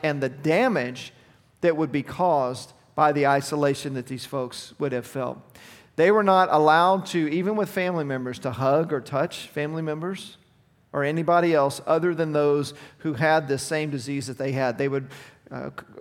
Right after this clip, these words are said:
gather together in colonies and live together, and so they at least had that. But can you imagine what it would be like to be completely ostracized from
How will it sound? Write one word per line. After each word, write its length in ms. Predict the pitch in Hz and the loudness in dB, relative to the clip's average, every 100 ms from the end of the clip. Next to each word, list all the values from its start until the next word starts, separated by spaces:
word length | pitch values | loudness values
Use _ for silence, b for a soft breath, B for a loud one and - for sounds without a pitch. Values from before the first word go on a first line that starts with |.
| - - 156 | -20 -20 0
gather 300 | 160 165 160 | 4 4 4
together 640 | 156 139 151 151 151 147 | -2 2 2 4 2 0
in 400 | 139 147 135 123 | -2 -4 -4 -6
colonies 540 | 123 180 180 170 160 139 | -2 2 4 2 0 -2
and 140 | 135 | 0
live 160 | 139 135 | -2 -2
together, 580 | 127 156 156 160 151 147 B B | -4 2 4 4 0 -4 B B
and 100 | - | -12
so 120 | 135 160 | -4 0
they 180 | 143 | 2
at 100 | 135 | 2
least 340 | 127 165 196 - | 2 0 0 0
had 220 | 170 143 | 0 4
that. 300 | 151 143 131 | 4 4 2
But 120 | 139 | -4
can 140 | - 165 | -6 -4
you 120 | 208 | -2
imagine 640 | 160 147 165 190 208 208 | -2 -4 -2 -4 -6 -4
what 140 | 180 | -4
it 80 | 165 | -4
would 140 | 147 139 | -6 -6
be 100 | 151 | -4
like 400 | 147 147 143 131 - B B B - | 0 0 0 -2 -12 B B B -8
to 140 | 165 | -6
be 220 | 139 147 | -2 -4
completely 720 | 139 151 135 - 185 196 185 | -2 -8 -8 -4 -4 -2 -4
ostracized 1200 | - 156 160 - 160 139 147 131 120 113 117 - - b b | 0 0 0 -4 -8 -6 -4 -4 -4 -8 -14 -20 -20 b b
from 260 | - 160 147 | -6 -4 -4